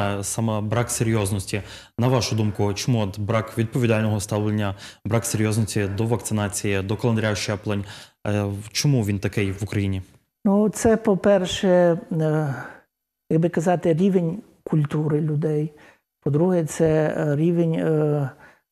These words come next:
Speaker 2: е, побутових умов у людей. Е, по-третє, це і вплив держави. Не тільки то мама, що вона освічена, вона закінчила університети, вона багато читає, і вона,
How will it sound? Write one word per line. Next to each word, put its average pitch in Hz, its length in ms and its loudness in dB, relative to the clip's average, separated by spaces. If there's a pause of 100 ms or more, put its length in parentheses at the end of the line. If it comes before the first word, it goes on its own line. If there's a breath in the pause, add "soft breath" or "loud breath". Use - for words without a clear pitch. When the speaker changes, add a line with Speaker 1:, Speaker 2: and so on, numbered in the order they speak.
(120)
Speaker 2:
е, 147 200 2
побутових 156 760 2
умов 151 400 0 (120)
у 175 160 -4
людей. 151 440 -2 (400 loud breath)
Е, 151 180 0
по-третє, 170 720 2
це 175 580 2
і 165 280 2
вплив 151 460 0
держави. 160 640 0 (680)
Не 156 80 0
тільки 214 360 4
то 170 320 2
мама, 165 520 0
що - 220 -6
вона 156 380 0
освічена, 185 640 0
вона 151 220 0
закінчила 151 500 -2
університети, 160 1000 -2
вона 147 240 -4
багато 147 460 -4
читає, 165 640 0
і 143 40 -4
вона, 147 380 -2